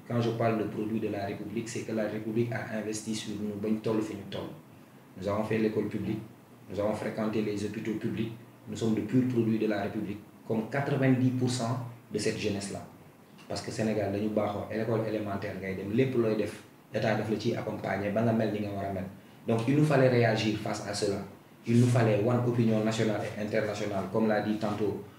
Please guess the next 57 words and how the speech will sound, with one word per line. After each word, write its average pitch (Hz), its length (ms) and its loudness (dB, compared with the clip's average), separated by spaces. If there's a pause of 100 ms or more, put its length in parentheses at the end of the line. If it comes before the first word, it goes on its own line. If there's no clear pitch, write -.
(140)
monsieur 101 220 0
Cissé, 101 420 -2 (300)
que 104 100 0
Sénégal, 120 560 2
l'image 131 300 4 (120)
bi 123 80 4
ñu 131 120 8
bëgg 131 200 6
a - 20 2
forcer 117 320 0
de 107 80 2
la 107 140 2
jeunesse 107 280 -2
sénégalaise, 104 480 -4 (100)
elle 107 120 -2
n'est 104 100 0
pas 117 140 0
l'image 104 360 -2
de 101 80 -6
la 95 100 0
jeunesse 95 300 -4
sénégalaise. 95 560 -8 (340)
Qu'il 113 140 0
y 120 80 8
a 113 100 6
des 110 140 6
jeunes 104 180 4
qui 107 100 -2
sont 101 200 -2
réfléchis, 107 560 -2 (180)
il 107 80 -2
y 117 60 4
a 113 40 4
des 110 140 2
jeunes 107 220 0
qui 101 100 -4
sont 101 240 -4
patriotes, 104 400 -2 (340)
il 113 60 2
y 123 60 6
a 131 40 4
des 120 180 8
jeunes 120 280 6
qui 131 140 2
peuvent 160 420 12 (420)
défendre 120 500 4
les 113 220 4
institutions 117 540 0
de 104 80 0
la 104 140 -2
République. 98 420 -2
Parce 113 140 -6
qu'à 123 180 0
un 135 140 6
certain 131 320 2
moment 117 260 4
donné, 101 200 0